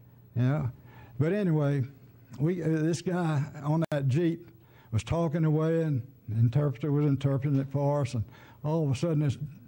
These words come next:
lieutenant or captain, whatever, turned around and he hit that Filipino with the back of his hand.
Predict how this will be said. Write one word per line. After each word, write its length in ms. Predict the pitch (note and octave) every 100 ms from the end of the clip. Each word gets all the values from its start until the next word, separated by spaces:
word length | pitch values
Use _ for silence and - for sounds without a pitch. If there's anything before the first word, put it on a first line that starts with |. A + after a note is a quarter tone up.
| -
lieutenant 580 | D#3 E3 E3+ F3 E3 D3 A#2 - - - -
or 160 | A2+ A#2
captain, 580 | - D3 D3 C#3+ C3 A#2
whatever, 380 | D3 D#3 D3+ C#3 - - - - -
turned 220 | F#3+ F3
around 300 | F3+ F3 C#3
and 120 | C3
he 60 | A2+
hit 320 | - F#3+ -
that 180 | F3+ - - A#2+ A2+ A#2+ C3 C#3+ - - - -
Filipino 520 | - G3 - E3+ E3+
with 140 | D#3 D#3+
the 60 |
back 320 | D#3 F3 F3 C#3
of 60 |
his 100 | C#3+
hand. 300 | D#3 F3 C3